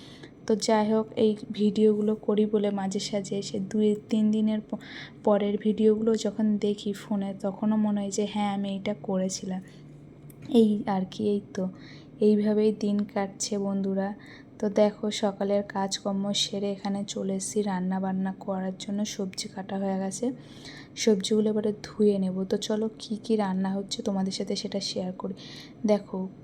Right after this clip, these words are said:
কালকেই তো তোমাদেরকে দেখিয়েছি, বরমশাই বাজার থেকে অনেক সবজি নিয়ে এসছে। সব সবজিগুলোকে দিয়ে আজকে একটা শুক্তো বানাবো। আর কাঁচকলাটা আর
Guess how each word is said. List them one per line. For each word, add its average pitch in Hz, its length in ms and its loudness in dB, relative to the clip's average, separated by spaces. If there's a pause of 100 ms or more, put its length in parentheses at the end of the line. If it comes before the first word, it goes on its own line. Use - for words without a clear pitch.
(160)
কালকেই 196 440 2
তো 220 140 -2
তোমাদেরকে 208 480 0
দেখিয়েছি, 202 520 -2 (100)
বরমশাই 190 580 -2
বাজার 185 320 -4 (100)
থেকে - 200 -4 (100)
অনেক 190 380 0
সবজি 190 420 -4
নিয়ে 180 180 -2
এসছে। - 280 -4 (640)
সব 214 420 2
সবজিগুলোকে 208 720 -2
দিয়ে 220 220 0
আজকে 214 260 -4
একটা 208 200 -2
শুক্তো - 480 -2
বানাবো। 185 260 -2
আর 185 120 -2 (100)
কাঁচকলাটা 202 720 -2
আর 214 40 0